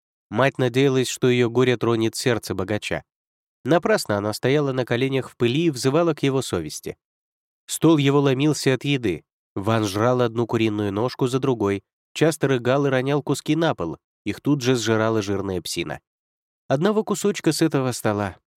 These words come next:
Нет, даже одной обглоданной кости хватило бы, чтобы спасти жизнь умирающему мальчику. Но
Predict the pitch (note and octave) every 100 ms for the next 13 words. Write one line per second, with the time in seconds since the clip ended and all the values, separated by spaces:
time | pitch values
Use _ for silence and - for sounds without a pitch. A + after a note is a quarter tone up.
0 | _ - F2 G2+ F#2+ - _ _ _ A#2+
1 | B2+ C3+ B2+ C#3+ D#3+ B2 B2+ D#3+ D3 D#3
2 | D3 E3+ F3 - C3 C3 B2+ D#3+ D#3+ C#3+
3 | C3+ D3 C#3+ - C#3+ - F3+ D#3 E3+ C#3
4 | C#3+ C#3 C#3+ C3+ - B2+ A#2 A#2 G2 -
5 | - - B1+ _ _ - F2 G2 F#2+